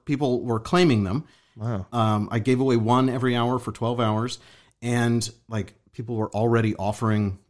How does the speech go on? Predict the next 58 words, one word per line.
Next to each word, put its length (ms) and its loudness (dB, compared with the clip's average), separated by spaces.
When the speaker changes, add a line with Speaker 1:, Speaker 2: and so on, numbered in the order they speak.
Speaker 1:
you 60 -20
know, 200 -14
they, 100 -10
they 180 -8
were 140 -6
free. 640 2
And 140 4
then 120 4
five 220 2
minutes 220 0
later, 360 2
they 120 2
were 100 2
fifty 260 -4
dollars. 520 -4
And 200 -2
Speaker 2:
Hmm. 40 -12
Speaker 1:
there's 160 -8
some, 260 -4
uh, 160 -8
right 200 -2
now 180 2
there's 160 0
an 80 0
offer 200 -4
for, 220 -4
like, 300 -8
uh, 300 -8
a 40 -14
hundred 320 -8
and 260 -14
seventy 360 -2
dollars 380 -6
or 60 -6
something. 380 -6
Speaker 2:
Yeah. 80 0
Speaker 1:
So, 200 2
like, 240 -6
there's 180 -10
no 280 4
value. 420 2
There's, 200 -4
you 100 -8
can't 200 -2
do 100 4
anything. 240 0
It's 100 -2
a 40 -2
picture 360 0
of 100 0
me 160 4
pixelated 580 2
with 160 2
a 220 -6
stupid 360 -6
hat 260 0
and 80 -2
glasses. 520 -2